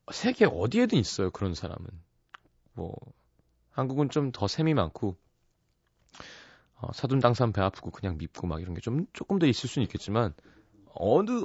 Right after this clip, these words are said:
어느 공동체에 가든 시샘하는 마음이나 미워하는 마음, 혹은, 어, 열심히 했는데 못 누리는 사람들도 있고,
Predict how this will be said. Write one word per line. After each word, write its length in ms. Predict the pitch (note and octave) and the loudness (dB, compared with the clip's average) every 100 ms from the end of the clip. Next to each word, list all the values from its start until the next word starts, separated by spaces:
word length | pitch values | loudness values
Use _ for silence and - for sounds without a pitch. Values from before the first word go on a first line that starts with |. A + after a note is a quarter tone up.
| - | -6
어느 280 | D#2 C3 G3+ | -2 0 4
공동체에 480 | G3 G3 F#3 - D3 | 4 4 2 2 2
가든 440 | A#2 B2+ C#3 E2+ - | 4 2 0 -2 -12
시샘하는 680 | - E3+ F3+ D#3 B2+ A2+ | -6 -2 2 2 4 2
마음이나 540 | D#2+ D2+ D2+ D#2+ F2+ F2 - - - _ _ | 0 -4 -6 -6 -8 -8 -16 -20 -20 _ _
미워하는 420 | F#2+ G#2 G#2 F#2 E2+ | 0 4 4 2 0
마음, 300 | D2 - F#2+ | -2 -4 -4
혹은, 300 | A2 G#2+ G2 - - - _ _ - | -2 -2 -4 -10 -20 -20 _ _ -14
어, 80 | - - - | -10 -8 -2
열심히 340 | F2+ - B2 | -2 2 2
했는데 400 | A2 F#2+ F2 F#2+ - | 4 2 2 2 2
못 160 | G2 | 2
누리는 340 | G#2+ G#2 G2 E2+ | 2 2 0 -2
사람들도 1400 | - F2+ E2 F#2 - _ _ _ _ - _ - F#2 F#2 | -4 -4 -4 -10 -18 _ _ _ _ -20 _ -2 0 0
있고, 440 | C#2+ - D2+ D2 | -4 -4 -4 -4